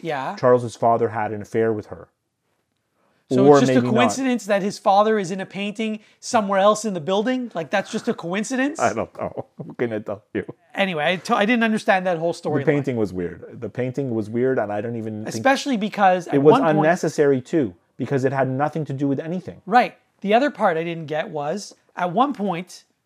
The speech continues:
Speaker 1: the painting just shows up in Charles's apartment.
Speaker 2: Yeah, that
Speaker 1: He di-, he didn't put it there.
Speaker 2: No. So who actually did it?
Speaker 1: I don't think they ever said.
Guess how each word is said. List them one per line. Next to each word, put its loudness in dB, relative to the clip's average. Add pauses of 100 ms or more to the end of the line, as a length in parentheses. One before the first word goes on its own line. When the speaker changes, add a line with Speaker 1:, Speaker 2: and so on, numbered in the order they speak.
(640)
Speaker 1:
the -10
painting -2
just -6
shows 0
up 0
in -8
Charles's -4
apartment. -10 (220)
Speaker 2:
Yeah, -2
that 0
Speaker 1:
He 4
di-, -2
he -2
didn't -4
put -2
it -12
there. -12
Speaker 2:
No. -4
So -8
who -4
actually -6
did -6
it? -8
Speaker 1:
I 0
don't -4
think -6
they -2
ever -2
said. -8